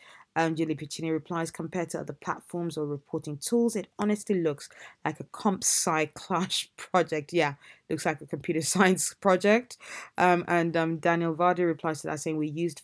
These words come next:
Funnel to import into Data Studio, and that helped a lot." Hmm, using a funnel to report it, to import into Data Studio. And then we've got, um, Julie coming in with question three saying, "Is there a tool you've heard about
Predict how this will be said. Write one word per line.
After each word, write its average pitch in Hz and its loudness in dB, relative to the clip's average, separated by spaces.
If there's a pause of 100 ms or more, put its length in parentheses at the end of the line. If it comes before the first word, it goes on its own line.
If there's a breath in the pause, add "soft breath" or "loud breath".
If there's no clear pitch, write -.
Funnel 151 -2
to 147 -6
import 151 -4
into 156 -8
Data 147 -4
Studio, 143 -6 (340 loud breath)
and 156 -4
that 143 2
helped 143 -10 (180)
a 151 -2
lot." 147 -2
Hmm, 202 -4 (180)
using 208 -2
a 180 -2
funnel 156 -6
to 151 -10
report 147 -10
it, 147 -12 (460 loud breath)
to 180 -2
import 151 -2
into 156 -6
Data 147 -2
Studio. 143 -6 (540 loud breath)
And 254 6
then 254 6
we've 240 2
got, 285 2
um, 226 6
Julie 214 4
coming 202 0
in 190 2
with 175 0
question 175 -6
three 190 -2
saying, 175 -4
"Is 190 0
there 220 4
a 196 2
tool 156 0 (360 loud breath)
you've - 0
heard 202 4
about 165 0